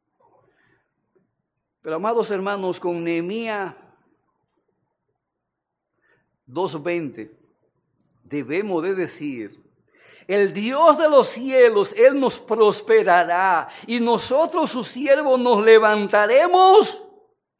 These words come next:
y edificaremos". Edificaremos la casa de nuestro Padre,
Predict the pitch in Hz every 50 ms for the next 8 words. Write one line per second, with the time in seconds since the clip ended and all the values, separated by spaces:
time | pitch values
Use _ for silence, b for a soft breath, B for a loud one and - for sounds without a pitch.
0 | _ _ _ _ - 135 131 123 117 110 113 120 110 - - - 123 104 - -
1 | 104 101 92 90 - - 92 90 87 - 87 - - - - - - - - _
2 | _ _ _ _ _ _ _ _ _ _ _ _ _ _ _ _ _ _ _ _
3 | _ _ _ _ _ _ _ _ _ _ _ _ _ _ _ _ _ _ _ _
4 | _ _ _ _ _ _ _ _ _ _ _ _ _ _ _ _ _ _ _ _
5 | _ _ _ 440 440 440 _ _ _ _ _ _ _ _ _ _ _ _ _ _
6 | _ _ _ _ _ _ _ - 165 170 185 202 - - 226 202 147 233 220 214
7 | 220 240 262 311 339 349 349 339 302 240 190 - 196 196 190 185 175 170 - -
8 | 196 208 233 254 269 294 247 - - 277 269 254 254 247 262 262 254 262 262 262
9 | 254 - 262 254 247 254 247 - 262 262 269 269 254 233 226 220 202 185 147